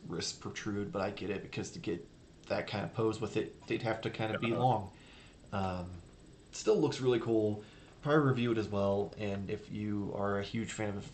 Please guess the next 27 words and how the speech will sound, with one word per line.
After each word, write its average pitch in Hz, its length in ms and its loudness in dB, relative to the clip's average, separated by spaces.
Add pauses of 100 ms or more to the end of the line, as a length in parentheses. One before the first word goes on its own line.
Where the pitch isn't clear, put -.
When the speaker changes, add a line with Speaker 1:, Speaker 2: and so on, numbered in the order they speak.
(100)
Speaker 1:
McFarlane, 101 720 -2
I, 98 160 -2
as 98 200 -2
much 107 140 -4
as - 80 -4
I'd 101 140 -2
love 101 180 -2
for 107 80 -4
you 101 60 -2
to 95 60 -2
watch 104 300 -2
it, 104 220 0 (340)
I 98 220 4
will 101 280 2
say 101 400 0
be 104 480 -4
ready 101 180 -4
to 98 60 -6
be 101 120 -4
triggered 87 420 -4
because - 200 -8
I 92 160 0
will 87 120 -6
have 98 200 -4
some 95 140 -8
strong 90 280 -6
opinions - 560 -8